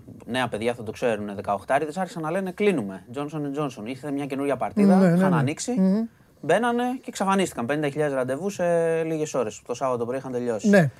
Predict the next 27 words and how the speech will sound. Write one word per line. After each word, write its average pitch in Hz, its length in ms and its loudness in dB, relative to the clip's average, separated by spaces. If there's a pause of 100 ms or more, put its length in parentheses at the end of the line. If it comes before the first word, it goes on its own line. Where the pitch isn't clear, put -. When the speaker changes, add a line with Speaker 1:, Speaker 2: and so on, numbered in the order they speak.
(240)
Speaker 1:
Δεν 165 240 4
Speaker 2:
Να- 160 60 2
Speaker 1:
είναι 101 120 0
αυτό. 95 420 -6 (160)
Έρχονται 123 340 4
οι 101 40 2
δόσεις, 95 320 0
Speaker 2:
Ναι. 190 80 8
Speaker 1:
είναι 156 80 8
και 160 80 0
προγραμματισμένες. 135 720 -2
Speaker 2:
Ωραία, 202 220 10
να 185 100 8
απαντήσω 190 360 6
εγώ 240 100 8
στο 220 140 6
φίλο 214 180 6
τον 175 140 4
Νίκο 170 280 4
που 185 200 0
ρωτάει 190 360 4
αν 190 100 0
ακυρώσεις, 175 600 2
τι 190 120 0
ποινή 175 220 0
θα 151 140 -2
έχεις. 151 360 0